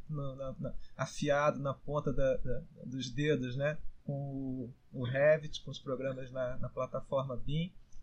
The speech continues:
E eu acho que vai ser uma, uma exposição bem interessante pra eles. Te agradeço aí de todo o coração. É, a gente, né, às vezes dá sorte, né, de, de ter esse tipo de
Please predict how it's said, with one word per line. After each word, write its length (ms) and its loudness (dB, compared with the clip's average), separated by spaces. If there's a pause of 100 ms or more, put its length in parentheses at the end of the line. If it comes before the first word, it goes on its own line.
E 60 -2
eu 100 2
acho 240 2
que 60 -16
vai 100 2
ser 160 4
uma, 320 -4 (240)
uma 320 -10 (200)
exposição 540 2
bem 180 -2
interessante 600 -2
pra 180 -2
eles. 400 -2 (440)
Te 100 0
agradeço 540 4
aí 80 0
de 120 -8
todo 180 -4
o 40 -18
coração. 600 4 (400)
É, 640 0 (500)
a 80 -2
gente, 500 0
né, 180 2
às 120 0
vezes 540 4 (840)
dá 220 6
sorte, 460 2
né, 220 2
de, 160 -2
de 200 -8
ter 280 -6
esse 200 -10
tipo 280 -6
de 260 6